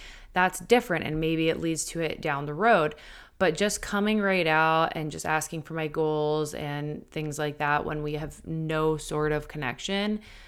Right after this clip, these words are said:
no thanks. And then furthermore, after not answering the messages, she follows up like, "Hey, half year, <laughs> like, you were in the middle of the year.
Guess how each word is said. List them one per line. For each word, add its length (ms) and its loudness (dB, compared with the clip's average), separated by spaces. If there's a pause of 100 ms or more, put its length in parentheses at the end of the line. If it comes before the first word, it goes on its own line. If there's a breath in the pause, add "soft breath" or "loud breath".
(200 loud breath)
no 300 -2
thanks. 600 -6
And 280 0
then 460 4 (280 loud breath)
furthermore, 840 6
after 340 2
not 260 2
answering 840 0 (140)
the 480 0
messages, 760 0 (300 loud breath)
she 220 2
follows 420 4
up 240 4
like, 220 2
"Hey, 340 2
half 380 8
year, 340 6
<laughs> 60 -10
like, 400 0
you 120 0
were 280 2
in 240 0
the 80 0
middle 260 4
of 100 4
the 100 0
year. 460 2